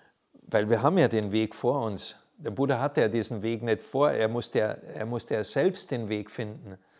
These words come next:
Er hat nicht die Anweisungen bekommen, so wie wir die Anweisungen haben, ja, wenn du das und das, hier ist der achtfache Pfad und wenn du das und das entwickelst,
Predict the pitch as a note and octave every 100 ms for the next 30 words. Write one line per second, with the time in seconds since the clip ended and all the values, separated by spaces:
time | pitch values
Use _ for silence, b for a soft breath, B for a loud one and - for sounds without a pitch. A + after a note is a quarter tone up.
0 | b b - G#2+ A2+ - D3 F3+ - G#2+
1 | G#2+ G2+ A#2+ G#2 G2 F#2+ G#2 G#2+ G2+ G2+
2 | G#2 G2 G#2+ B2+ B2+ - - A2 G#2+ G2+
3 | A2 G#2 G#2 G#2+ G2+ G2+ G#2+ F#2 G#2 G#2
4 | G2+ A#2 A#2 A2+ F#2+ A2 B B B -
5 | A2+ G#2+ G2+ A#2 G#2+ G2+ - G2 F#2+ -
6 | C3 C#3 A2+ G2 G#2 F#2+ G#2+ - G2 G#2+
7 | G2 G#2+ F#2+ C3 - A#2+